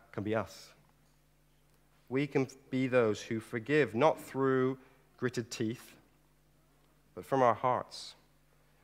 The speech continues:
because we really want to. We want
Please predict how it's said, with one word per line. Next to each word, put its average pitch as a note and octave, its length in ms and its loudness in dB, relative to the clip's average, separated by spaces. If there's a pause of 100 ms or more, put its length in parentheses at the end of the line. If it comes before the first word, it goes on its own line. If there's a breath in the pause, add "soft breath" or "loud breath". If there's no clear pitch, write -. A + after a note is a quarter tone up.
(220 soft breath)
because A2 300 -4
we A2 120 -4
really A#2 600 -2 (160)
want A2 300 -4
to. F2 200 -14 (1600)
We A2 120 -6
want C3+ 540 2